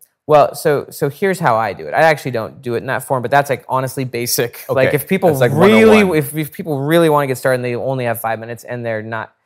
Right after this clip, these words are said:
Speaker 1: So how I do it is, and this is still starting with the night.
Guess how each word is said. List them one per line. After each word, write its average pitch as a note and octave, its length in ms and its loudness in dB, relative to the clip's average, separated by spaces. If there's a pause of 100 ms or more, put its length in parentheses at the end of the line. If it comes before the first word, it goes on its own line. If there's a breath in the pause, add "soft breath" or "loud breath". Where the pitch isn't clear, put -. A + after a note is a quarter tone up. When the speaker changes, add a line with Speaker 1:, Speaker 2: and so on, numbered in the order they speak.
(360)
Speaker 1:
So D#3 240 2
how E3+ 280 2
I C3 200 4
do B2 240 -2
it G#2 260 0
is, A2 520 -4 (880)
and C3+ 60 -2
this C#3 120 -4
is C#3 100 -8
still B2 180 -2
starting A2+ 340 -4
with G#2 140 -10
the G2+ 60 -10
night. C#2 260 -16